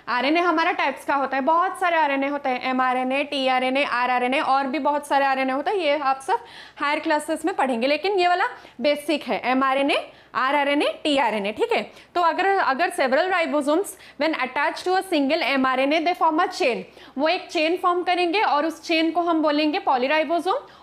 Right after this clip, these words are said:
और polysome, ठीक है। When several ribosomes attached to a single M R N A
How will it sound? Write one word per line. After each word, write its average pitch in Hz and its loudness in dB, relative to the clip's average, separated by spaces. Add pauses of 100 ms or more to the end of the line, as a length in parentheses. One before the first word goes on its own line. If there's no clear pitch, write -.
और 415 0
polysome, 214 0
ठीक 427 0
है। 208 0 (520)
When 330 0
several 277 2
ribosomes 277 -2
attached 294 -4
to 392 -2
a 403 -2
single 311 -2
M 262 2
R 233 0
N 214 -4
A 262 0